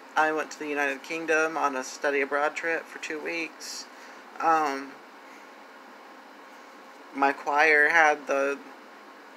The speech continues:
the honor of singing backup to the Rolling Stones.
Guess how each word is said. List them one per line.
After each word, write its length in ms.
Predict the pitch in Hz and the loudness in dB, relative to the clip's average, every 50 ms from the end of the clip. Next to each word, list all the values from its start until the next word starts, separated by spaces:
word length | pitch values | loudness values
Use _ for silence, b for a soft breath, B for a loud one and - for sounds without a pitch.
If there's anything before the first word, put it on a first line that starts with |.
| - - | -16 -12
the 140 | 135 143 - - | -10 -10 -10 -8
honor 540 | - 127 143 165 165 151 143 143 147 151 151 - - - - - - - - - - - - - | -4 -2 0 0 2 2 0 0 0 -2 -6 -10 -18 -20 -20 -20 -20 -20 -20 -20 -20 -12 -4 2
of 260 | 135 139 139 139 135 | 4 6 6 4 4
singing 500 | - - - - - 160 160 156 151 143 | 0 -2 -2 -2 -2 -4 -2 -2 -4 -2
backup 560 | 135 - 143 151 175 170 - - 139 131 - - | 2 6 8 8 8 6 6 2 -2 -2 -2 -6
to 60 | 147 | -8
the 100 | 147 147 | -6 -2
Rolling 400 | 151 151 143 131 120 120 123 123 | 0 0 0 0 -4 -8 -10 -10
Stones. 720 | - - - 156 160 160 147 135 135 143 151 151 - - | -12 -8 -2 0 0 0 0 -2 -4 -8 -10 -12 -14 -16